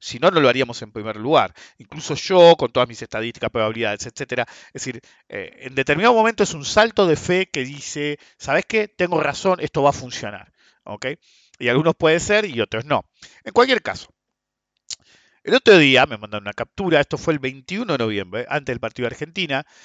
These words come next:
<clears throat> ¿Se acuerdan del sacerdote vudú? Volvió en forma de probabilidades mal calculadas, ¿sí? Se les habían acabado las fichas.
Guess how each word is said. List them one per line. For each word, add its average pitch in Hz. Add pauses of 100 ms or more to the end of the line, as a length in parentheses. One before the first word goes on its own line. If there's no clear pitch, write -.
(240)
<clears throat> 151
¿Se -
acuerdan 392
del 123
sacerdote 135
vudú? 135 (520)
Volvió 160 (300)
en 151
forma 240
de 151
probabilidades 160
mal 180
calculadas, 98
¿sí? 190
Se -
les 113
habían 147
acabado 147
las 185
fichas. 277